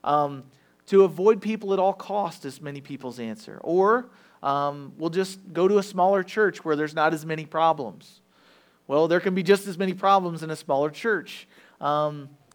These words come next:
how about this? We could just, "You know what? I can worship Jesus on my own. I don't need to go to church. I got my own thing. God knows my heart." All of those things. All of those things are s-, things that Satan puts into our heads and goes,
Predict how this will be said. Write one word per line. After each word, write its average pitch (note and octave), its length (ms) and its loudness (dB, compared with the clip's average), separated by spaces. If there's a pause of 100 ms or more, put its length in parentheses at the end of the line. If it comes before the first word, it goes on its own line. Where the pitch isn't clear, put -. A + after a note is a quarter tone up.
how - 120 -10
about F3+ 360 0
this? A3+ 340 0
We F3 120 -6
could E3 180 -4
just, F3+ 240 -6 (380)
"You D#3+ 80 -10
know G3 120 -2
what? G#3+ 360 0
I D#3+ 100 -6
can D#3+ 160 -10
worship C#3 300 -8
Jesus C#3 340 -10
on C3 120 -4
my B2 100 -4
own. G3+ 360 -4
I A#2+ 80 -10
don't A2+ 140 -10
need A#2+ 140 -12
to A#2+ 60 -10
go D3+ 180 -2
to F3+ 80 -4
church. F3 500 -4 (180)
I C#3+ 80 -14
got C#3 160 -2
my C3+ 120 -6
own C3 180 -4
thing. F3+ 540 -6 (180)
God D3 220 4
knows D#3 240 -2
my B2+ 140 -4
heart." F3+ 440 2
All F#3 340 6
of F#3+ 120 0
those F#3 240 2
things. D#3+ 600 -6 (540)
All G3+ 220 2
of A#3+ 80 0
those G#3 200 2
things F#3+ 280 -4
are E3 40 -8
s-, E3+ 120 -14
things F#3 320 -8
that F3 140 -10
Satan F3 340 -6
puts E3+ 240 -10
into D#3 160 -6
our C#3 140 0
heads D3+ 440 -2
and D3+ 120 -16
goes, B2+ 260 -6